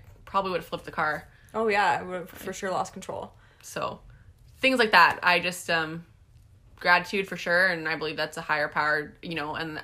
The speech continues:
Speaker 1: in my opinion, God, like, for me, God, um, protecting me and keeping me safe and always providing for us, you know, just so many financial struggles. Um,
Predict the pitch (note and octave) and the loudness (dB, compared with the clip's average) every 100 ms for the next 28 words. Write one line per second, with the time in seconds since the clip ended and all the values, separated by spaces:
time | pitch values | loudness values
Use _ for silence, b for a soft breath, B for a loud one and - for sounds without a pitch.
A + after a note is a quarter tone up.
0 | F3 F3+ E3 D3+ F3 D#3 D3+ D3 C3 - | -6 0 0 0 -6 -8 -4 0 0 0
1 | D#3 - F3 F3 D3+ D3 D#3 F3 B B | -4 -2 -4 -2 0 2 2 -2 B B
2 | B - D#3 D3+ D3+ E3+ _ _ _ - | B 2 2 2 -4 -12 _ _ _ -20
3 | - E3+ D#3+ D#3+ D#3 - - D3+ D#3 E3 | -10 -8 -8 -8 -10 -12 -12 -10 -6 -4
4 | D#3 - D#3 D3 D#3+ b b b b - | -4 -4 -4 -4 -8 b b b b 0
5 | E3+ - - D#3 C#3 D3 D#3+ D#3+ D3+ - | 2 0 -4 0 2 0 -4 -2 -2 -4
6 | D#3+ D3+ D3 - F#3 - - - - - | -6 -4 -6 -8 -14 -14 -20 -20 -12 0
7 | A3+ C4 C4+ B3 F3+ F3+ F3+ - E3 E3 | 2 2 4 4 4 2 -2 -4 -2 0
8 | D#3+ - - b b b b - D#3 D3+ | -4 -8 -20 b b b b -4 0 2
9 | D3+ D3 D#3+ | 0 -4 -10